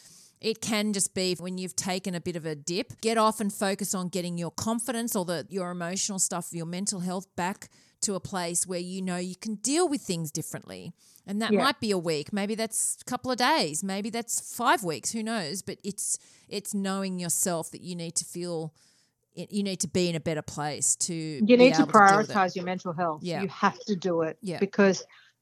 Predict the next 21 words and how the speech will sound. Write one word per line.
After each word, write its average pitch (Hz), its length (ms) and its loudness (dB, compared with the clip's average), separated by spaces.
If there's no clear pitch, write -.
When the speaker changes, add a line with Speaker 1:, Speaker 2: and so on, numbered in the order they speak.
Speaker 2:
the 202 200 6
less 214 400 8
you 226 100 4
prioritize 165 680 2
your 160 100 -6
mental 156 240 -6
health, 165 340 -2
then 185 440 6
the 208 200 8
more 240 400 12
impact. 220 420 2
You 233 80 4
know, 214 100 4
when 226 180 4
you're 285 120 2
in 311 100 0
a 262 60 4
really, 262 360 2
really 226 220 4
good 233 260 4
place - 420 -6